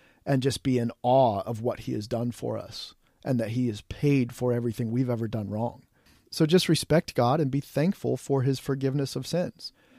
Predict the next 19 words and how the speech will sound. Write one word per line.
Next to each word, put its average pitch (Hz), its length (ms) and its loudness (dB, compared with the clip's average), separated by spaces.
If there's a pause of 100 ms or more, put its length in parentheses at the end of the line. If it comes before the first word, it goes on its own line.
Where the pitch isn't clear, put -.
(340)
Do 143 160 6
not 151 220 6
walk 135 320 4
in 135 140 2
fear. 127 440 -2 (540)
Proper 143 420 2
fear 139 440 2
of 113 180 -2
God 123 540 2 (100)
brings 123 380 0 (100)
peace, - 600 -4 (580)
joy, 120 640 0 (880)
and 135 120 2
immense 131 460 2
freedom. - 560 -10 (760)
So 143 180 2
until 160 240 4
next 165 220 2
time 220 260 2